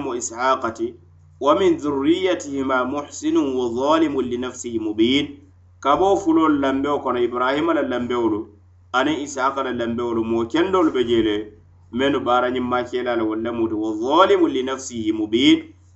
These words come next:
aduŋ kafirolu fanaŋ be mennu mu fantooñee la a le ti,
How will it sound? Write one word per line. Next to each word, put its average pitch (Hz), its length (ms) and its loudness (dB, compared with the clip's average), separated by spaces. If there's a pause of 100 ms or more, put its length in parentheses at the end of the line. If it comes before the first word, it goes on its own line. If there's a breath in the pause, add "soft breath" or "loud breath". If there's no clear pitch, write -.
aduŋ 143 320 -2
kafirolu 170 500 4
fanaŋ 139 220 -2
be 131 120 -4
mennu 151 280 -2
mu 135 160 -4
fantooñee 127 640 -2
la 123 140 2
a 113 60 2
le 107 120 -2
ti, 104 340 -6